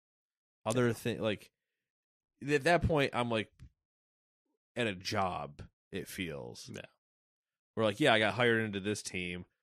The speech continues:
Speaker 1: who's part of this corporation and, or who's part of this office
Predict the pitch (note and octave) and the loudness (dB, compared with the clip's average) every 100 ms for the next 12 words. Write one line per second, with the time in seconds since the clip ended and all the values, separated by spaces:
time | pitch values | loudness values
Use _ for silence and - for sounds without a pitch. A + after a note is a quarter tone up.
0 | _ - G#2+ - G#2+ F2+ F#2 G#2+ - - | _ -6 -4 0 0 -2 -2 0 0 -4
1 | - _ - G#2 G2 G2 F2+ - F2+ F2 | -10 _ -4 -2 0 -2 -2 -4 -8 -10
2 | - - G#2 F2 - G#2+ G#2+ - G#2+ G2 | -12 -8 -6 -6 -8 -8 -4 -2 -2 -2
3 | G#2+ - G2 F#2+ F#2+ F#2 - | -4 -2 -4 -2 -4 -6 -10